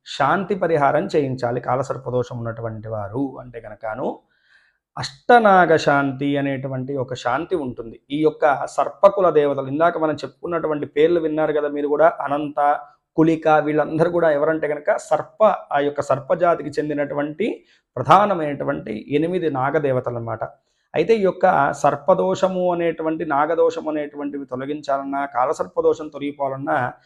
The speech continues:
ఈ అష్టనాగ దేవతలని పూజించాలి అని చెప్పేసి మనకి శాస్త్రం చెప్తుంది. లేదు మరింత ప్రభావమైనటువంటి దోషం మన యొక్క జాతకంలో ఉందనుకోండి, ఆశ్లేష బలి పూజ అనేటువంటిది చేస్తారు.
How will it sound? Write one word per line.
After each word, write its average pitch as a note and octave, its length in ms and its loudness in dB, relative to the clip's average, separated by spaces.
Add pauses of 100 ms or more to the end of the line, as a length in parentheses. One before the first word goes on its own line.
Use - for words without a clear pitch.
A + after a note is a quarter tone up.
(220)
ఈ C#3+ 100 2
అష్టనాగ E3 680 2
దేవతలని C#3 520 -2
పూజించాలి C3 920 -2
అని B2 120 -8
చెప్పేసి C3 460 -12 (320)
మనకి C3+ 160 -6
శాస్త్రం C3 420 -8
చెప్తుంది. A2+ 420 -10 (500)
లేదు F3+ 540 4
మరింత E3 500 2
ప్రభావమైనటువంటి F3 1000 2
దోషం D3 360 -2
మన D#3 100 -4
యొక్క D3 180 -8
జాతకంలో C#3 500 -2
ఉందనుకోండి, B2+ 800 -6 (340)
ఆశ్లేష G3+ 600 2
బలి D3 420 2
పూజ C#3+ 300 -2
అనేటువంటిది C3 680 -4
చేస్తారు. A#2+ 340 -6